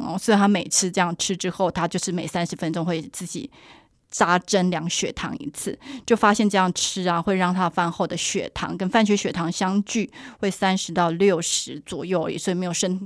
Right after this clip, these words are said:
高很高，所以这个方法是完全是有效的。外食同样可以这样子做哦。我们来想象你如果到，啊，小吃店的时候，你要怎么，怎么点？所以不能只有吃卤肉饭哦，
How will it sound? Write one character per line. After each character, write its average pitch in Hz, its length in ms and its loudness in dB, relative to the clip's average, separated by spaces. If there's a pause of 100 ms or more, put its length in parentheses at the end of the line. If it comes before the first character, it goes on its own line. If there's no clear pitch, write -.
(100)
高 185 220 2
很 190 160 -2
高， 170 180 -2
所 190 120 -2
以 185 40 -2
这 202 80 0
个 196 40 4
方 208 160 2
法 196 120 0
是 185 140 -4
完 175 140 0
全 - 180 -2
是 - 140 -4
有 185 200 -4
效 190 300 2
的。 - 180 -10 (760)
外 311 160 8
食 233 160 2
同 196 160 0
样 196 100 6
可 196 140 2
以 170 40 0
这 185 100 0
样 165 120 0
子 160 180 -10
做 165 300 0
哦。 175 160 -4
我 190 80 -4
们 180 100 2
来 175 140 0
想 170 240 0
象 175 240 0
你 165 60 -2
如 170 180 -2
果 180 140 2
到， 180 260 2 (560)
啊， 180 180 0
小 175 160 0
吃 240 140 0
店 240 180 4
的 202 80 4
时 208 120 4
候， 185 40 4
你 170 60 0
要 170 140 0
怎 - 100 -10
么， - 80 -12 (240)
怎 190 100 -2
么 170 100 -2
点？ - 200 -6 (440)
所 - 120 2
以 - 20 4
不 233 120 4
能 196 120 6
只 190 100 0
有 180 120 2
吃 180 180 0
卤 160 40 -2
肉 160 200 0
饭 156 260 -4
哦， - 60 0